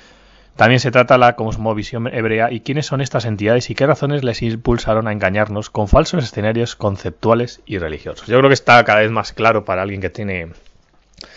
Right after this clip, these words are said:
dos dedos de frente que estos, los dioses o dios, eh, estas religiones están fundadas en lo que parece a primera vista, sencillamente,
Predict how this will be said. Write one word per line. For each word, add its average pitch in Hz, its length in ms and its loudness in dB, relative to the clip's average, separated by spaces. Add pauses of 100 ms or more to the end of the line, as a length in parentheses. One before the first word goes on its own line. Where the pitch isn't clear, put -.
(760)
dos 147 220 10
dedos 147 240 10
de 117 80 4
frente 127 520 0 (200)
que 127 1040 -2 (640)
estos, 135 1040 6
los 110 580 -4
dioses 127 600 4
o 101 160 -2
dios, 120 480 2
eh, 101 580 -2 (220)
estas 104 200 -2
religiones 110 800 -2 (760)
están 139 340 6
fundadas 120 500 4
en 92 640 -6 (340)
lo 95 160 0
que 92 120 -2
parece 101 400 2
a 98 100 2
primera 101 320 -2
vista, 107 480 -4 (320)
sencillamente, 110 1080 -4